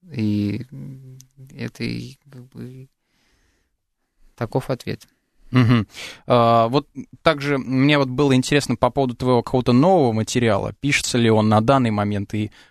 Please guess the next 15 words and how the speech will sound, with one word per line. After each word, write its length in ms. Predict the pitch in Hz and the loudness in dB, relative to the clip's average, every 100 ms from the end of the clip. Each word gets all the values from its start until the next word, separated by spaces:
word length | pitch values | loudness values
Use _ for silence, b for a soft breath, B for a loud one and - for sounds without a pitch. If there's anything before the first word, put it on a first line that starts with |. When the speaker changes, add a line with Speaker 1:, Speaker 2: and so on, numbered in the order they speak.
| b _ | b _
Speaker 2:
если 300 | - 110 - | -4 -2 0
планируется, 680 | 110 113 110 123 117 98 - | 0 2 4 2 0 -2 -8
то 460 | - 104 101 95 98 | -6 -2 0 -2 -4
когда? 440 | - 95 101 87 - _ _ _ _ b b b b b b _ | -8 -6 -4 -6 -8 _ _ _ _ b b b b b b _
Speaker 1:
А, 500 | 117 107 104 104 110 117 | -8 -6 -4 -6 -8 -12
да, 440 | 131 120 135 131 | -8 -2 0 2
на 180 | 117 113 | 0 0
данный 160 | 120 120 | 0 2
момент 320 | 117 117 110 | 2 0 -2
пишется 340 | 120 - - | -4 -6 -6
новый 160 | 113 107 | -4 -2
материал, 600 | 101 110 110 123 123 120 123 | -4 -4 -2 -2 -2 -6 -12
записано 960 | 113 113 107 113 107 107 104 104 107 117 _ - | -8 -6 -6 -8 -10 -6 -6 -6 -8 -12 _ -8
ряд 260 | 120 117 - 123 127 127 | -6 -6 -8 -18 -18 -20
композиций. 960 | - 113 113 110 113 123 - 117 113 | -12 -6 -4 -4 -4 -6 -8 -10 -10